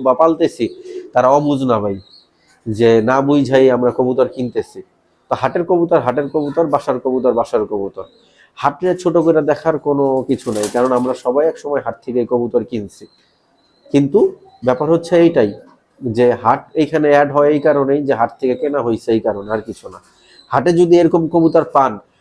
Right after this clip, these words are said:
বা ব্যান্টেকের কবুতর, ভালো জেনারেশন, ভালো রেজাল্ট করা, ভালো ফেন্সিয়ারের, হাটে নিয়ে আসতে বেচতে আমারে জানায়েন, আমি নিজে কিনবো। কারণ হাটে গেলে তো পাঁচশো ছয়শো টাকা দিয়ে কিনা যাবে, সমস্যা কি?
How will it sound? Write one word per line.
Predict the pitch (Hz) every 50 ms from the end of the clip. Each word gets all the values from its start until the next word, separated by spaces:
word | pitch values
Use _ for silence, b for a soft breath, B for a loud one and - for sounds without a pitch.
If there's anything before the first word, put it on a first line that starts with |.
| _ _ 117
বা | 123 117
ব্যান্টেকের | 113 123 139 151 165 156 175 170 170 165 147
কবুতর, | 175 165 156 156 139 - 135 127
ভালো | 113 104 98 107 110 127 139 147 151
জেনারেশন, | 139 147 147 147 147 139 135 127 - - 127 120
ভালো | 110 107 110 120 127 135
রেজাল্ট | 139 139 120 131 131 127 127 113
করা, | 131 127 123 120 107
ভালো | 101 101 113 135 143 139
ফেন্সিয়ারের, | - 151 147 139 127 - 143 131 127 123 120 107 - _ b b b b b b b b b b
হাটে | - 127 123 - 160 151
নিয়ে | 156 160 165 156
আসতে | - - - 156 147
বেচতে | 143 147 147 - - - - 110 101 104 - 120
আমারে | 117 123 117 113 110
জানায়েন, | 107 123 117 117 113 101 98 92 92 - _ _ _ -
আমি | 117 120 127 131
নিজে | 143 156 165 175
কিনবো। | 175 185 170 147 131 113 107 95 - _
কারণ | 143 160 190 190
হাটে | 160 151 175 175 202 190 185
গেলে | 196 190 190 190
তো | - 185 170
পাঁচশো | 175 170 - - 170
ছয়শো | 165 170 165 - - 139
টাকা | 156 147 147
দিয়ে | 143 147 147 143
কিনা | - 151 147 147 143
যাবে, | 131 127 113 110 113 - - - _ _ _ _ _ _
সমস্যা | - 190 190 190 - - 196 175
কি? | - -